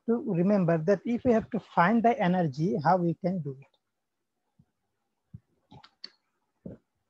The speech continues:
So energy will be, suppose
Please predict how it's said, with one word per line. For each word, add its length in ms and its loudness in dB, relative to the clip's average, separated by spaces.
So 220 -6
energy 400 6
will 140 4
be, 260 -4
suppose 380 -2